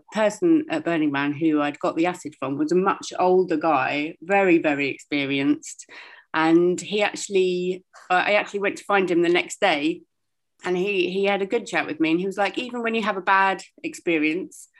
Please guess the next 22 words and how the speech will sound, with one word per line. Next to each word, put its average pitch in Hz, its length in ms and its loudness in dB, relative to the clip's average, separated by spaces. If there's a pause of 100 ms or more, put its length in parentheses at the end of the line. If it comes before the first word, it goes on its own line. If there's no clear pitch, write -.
(540)
with 175 140 0
L 165 140 2
S 156 160 -8
D, 156 500 2
then 170 440 2
you'll 180 220 0
find 180 300 0
a 185 40 -2
lesson 190 400 -4
in 147 140 2
there 147 220 -4
somewhere." 156 400 -6
And 151 100 0
he 175 240 -2
said, 165 400 -2 (140)
and 175 160 -4
he 180 100 -4
said 180 220 -4
to 190 100 -4
me, 175 140 6
"What, 190 280 -2 (460)
what 190 260 -2